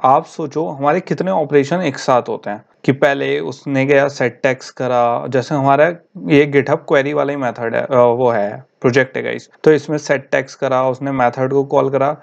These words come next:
अब ये जितनी फंक्शनैलिटी हो रही है गाइस, ये क्या हो रही है, एक टाइम लिमिट के अंदर होती है कि इतने माइक्रोसेकंड या सेकंड्स के अंदर, अंदर इसे कंप्लीट होना है ताकि हमें डिफरेंस ना पता चले कि ओके प्रोसेसिंग हो रही है।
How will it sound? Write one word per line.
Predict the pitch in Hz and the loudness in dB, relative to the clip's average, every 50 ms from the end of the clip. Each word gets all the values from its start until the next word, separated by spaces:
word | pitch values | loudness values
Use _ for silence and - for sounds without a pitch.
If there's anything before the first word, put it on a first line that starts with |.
| - - - | -8 -2 2
अब | 147 151 | 4 4
ये | 165 175 | 4 4
जितनी | 185 185 175 151 - 185 202 226 254 | 2 0 -10 -6 -4 -2 0 0 0
फंक्शनैलिटी | 247 - 165 151 143 131 - - 143 131 127 131 143 151 156 175 214 | 0 0 0 0 0 -4 -4 -2 0 2 2 2 2 0 -2 -2 -4
हो | 214 185 165 | -4 -2 0
रही | 143 147 147 | 0 0 2
है | 151 156 | 0 2
गाइस, | 156 165 180 196 165 | 2 2 2 2 0
ये | 165 175 175 | 0 -2 0
क्या | 170 190 185 | 2 4 4
हो | 185 185 | 4 4
रही | 180 185 196 | 2 2 2
है, | 208 220 233 - - | 2 0 0 -2 -2
एक | 196 185 190 190 - _ | 0 0 0 -2 -6 _
टाइम | - 185 180 185 185 | -2 -2 -2 -2 -4
लिमिट | 180 180 180 185 175 - | -6 -6 -6 -6 -8 -10
के | - 180 | -10 -8
अंदर | 175 170 160 156 | -6 -2 0 2
होती | 143 131 123 135 123 | 2 2 0 0 0
है | 120 113 - - _ _ _ _ - | 0 0 -2 -4 _ _ _ _ 0
कि | - 220 220 - _ - | 0 0 0 0 _ -2
इतने | 160 156 - 190 190 208 220 | -2 2 2 0 0 0 -2
माइक्रोसेकंड | 208 180 151 151 - 190 180 - - 160 170 170 170 | -2 -2 -4 -2 -2 -2 -4 0 -2 -2 -2 -2 -4
या | 175 180 160 | -2 -4 -4
सेकंड्स | - - 139 139 156 156 151 147 | -2 -2 -2 -2 0 -4 -4 -2
के | - 202 | -2 -2
अंदर, | 180 160 143 143 160 175 | 0 0 0 2 2 2
अंदर | 180 - - 160 139 147 170 190 196 | 0 0 0 -2 0 0 0 0 0
इसे | 190 180 202 | 0 0 -2
कंप्लीट | 185 190 160 143 131 160 165 175 170 | -4 -4 -4 -4 0 2 2 2 4
होना | 165 151 147 151 | 2 2 2 2
है | 185 202 202 - - | 0 0 -4 -2 -2
ताकि | 165 151 - - 220 196 156 - | -2 -2 -2 -4 -6 -6 -6 -6
हमें | - 175 196 208 180 151 | -8 -4 -4 -4 -4 0
डिफरेंस | - 151 139 - - 180 196 208 208 196 - | -2 -2 -2 -2 -4 -2 0 0 0 -2 -2
ना | 180 160 | -4 -2
पता | 143 160 151 151 | -2 -2 -4 -4
चले | 135 123 151 156 170 | -2 -2 -2 -2 -2
कि | 175 196 | -2 0
ओके | 185 160 - - 156 | 0 0 2 2 -2
प्रोसेसिंग | 156 - 147 120 135 131 - - 147 139 135 131 | 0 2 0 2 2 0 0 0 -2 -2 0 0
हो | 120 117 | 2 2
रही | 113 113 110 | 2 2 2
है। | 110 120 - | 0 0 -2